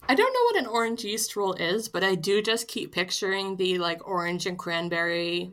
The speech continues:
buns from Smitten Kitchen, which are really good. And honestly,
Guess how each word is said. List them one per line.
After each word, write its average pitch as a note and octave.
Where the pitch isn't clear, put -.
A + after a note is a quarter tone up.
buns G3
from F3
Smitten F#3
Kitchen, A#3
which F3+
are E3
really G3+
good. G3+
And F3+
honestly, F#3+